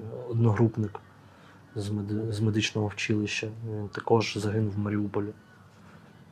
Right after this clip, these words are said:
От в-, Павлоградець, сусід мій також загинув, от, захищаючи Херсонську область. У мене дуже багато людей, які саме загинули.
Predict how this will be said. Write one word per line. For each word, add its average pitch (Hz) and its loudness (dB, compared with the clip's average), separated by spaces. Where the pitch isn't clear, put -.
От 107 -8
в-, - -12
Павлоградець, 131 6
сусід 120 -2
мій 104 -6
також 107 -8
загинув, 107 -4
от, 107 -8
захищаючи 104 0
Херсонську 113 2
область. 104 -8
У 113 0
мене 107 0
дуже 113 2
багато 107 2
людей, 107 0
які 110 -4
саме 104 -6
загинули. 104 -10